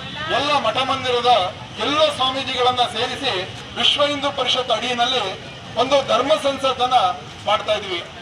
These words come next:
ಆ ಧರ್ಮ ಸಂಸತ್ತಿನಲ್ಲಿ ಎಲ್ಲ ಸ್ವಾಮೀಜಿಗಳು ಈ ಅಸ್ಪೃಶ್ಯತೆಯ ವಿಚಾರವನ್ನ ಚರ್ಚೆ ಮಾಡಿ, ಈ ಅಸ್ಪೃಶ್ಯತೆ ಅನ್ನುವುದಕ್ಕೆ ಯಾವುದೇ ರೀತಿಯ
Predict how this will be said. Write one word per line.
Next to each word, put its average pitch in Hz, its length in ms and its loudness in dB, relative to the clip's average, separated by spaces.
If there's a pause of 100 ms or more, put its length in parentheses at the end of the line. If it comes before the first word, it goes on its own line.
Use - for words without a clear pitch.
(280)
ಆ 262 240 4
ಧರ್ಮ 247 240 -2
ಸಂಸತ್ತಿನಲ್ಲಿ 277 720 0
ಎಲ್ಲ 285 440 2
ಸ್ವಾಮೀಜಿಗಳು 277 800 0 (300)
ಈ 269 120 0
ಅಸ್ಪೃಶ್ಯತೆಯ 269 760 2
ವಿಚಾರವನ್ನ 247 600 2 (600)
ಚರ್ಚೆ 254 360 2
ಮಾಡಿ, 233 300 0 (440)
ಈ 302 80 4
ಅಸ್ಪೃಶ್ಯತೆ 302 800 4
ಅನ್ನುವುದಕ್ಕೆ 254 1080 2 (180)
ಯಾವುದೇ 311 540 4
ರೀತಿಯ 294 280 0